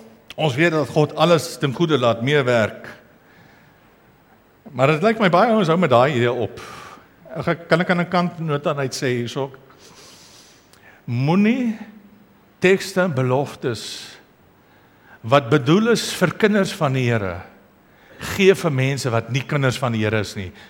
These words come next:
Dis vals, is 'n leuen. Jy kan nie vir 'n ongelowige sê, "Alles gaan goed uitwerk," nie. Dit gaan nie. Daai persoon is op pad hel toe. It's gonna get worse, tot dit op sy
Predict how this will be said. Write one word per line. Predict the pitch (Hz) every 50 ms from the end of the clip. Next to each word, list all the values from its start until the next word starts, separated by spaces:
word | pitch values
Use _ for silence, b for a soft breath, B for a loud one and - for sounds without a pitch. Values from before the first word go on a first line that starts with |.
| B B -
Dis | 110 104 - -
vals, | - - 147 143 135 - -
is | 113 -
'n | 117 110
leuen. | 107 110 127 127 123 110 92 82 80 - - - - _ _ _ _ _ _ _ _ _ _ b b b b b b b b b b b
Jy | 143 151 - - -
kan | - 240 254
nie | 277 269
vir | - - 202 190
'n | 185
ongelowige | 220 214 196 - 190 170 160 151 139 135 123 143 131
sê, | - 165 147 123 107 98 B B B B
"Alles | 147 143 139 127 -
gaan | 147 131 110
goed | 104 139 131 -
uitwerk," | 127 113 98 107 107 101 95 - - -
nie. | 95 85 87 - - _ _ _ _ _ _
Dit | - 160 -
gaan | - - - 214 202 185
nie. | 131 110 95 85 - - - - b b b b b b b b b
Daai | - 147 190
persoon | 196 311 220 - 277 240
is | 196 160
op | 190 -
pad | - 175 165 -
hel | - 117 143 196 247 226 -
toe. | - - 147 - B B B B
It's | - 165 127
gonna | - 165 175 170 170 -
get | 165 156 147 -
worse, | 110 127 165 214 247 220 - - -
tot | - 196 202
dit | 196 190
op | 190 165 - -
sy | 208 160